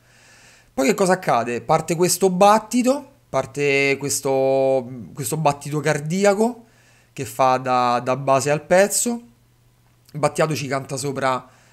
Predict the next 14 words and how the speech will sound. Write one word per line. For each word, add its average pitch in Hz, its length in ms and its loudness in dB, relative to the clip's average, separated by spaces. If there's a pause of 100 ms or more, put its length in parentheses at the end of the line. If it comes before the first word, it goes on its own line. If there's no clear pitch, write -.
(340)
eh, 117 480 -4
le, 117 180 -6
le 120 440 -4
gesta 143 640 2
di 131 100 -6
questo 139 420 -2
nascituro 175 800 -2
che 135 160 -12
si - 200 -6
muove 135 220 -2
all'interno 127 840 -6
del 135 180 -6
corpo. 180 420 -2
Poi 135 240 -2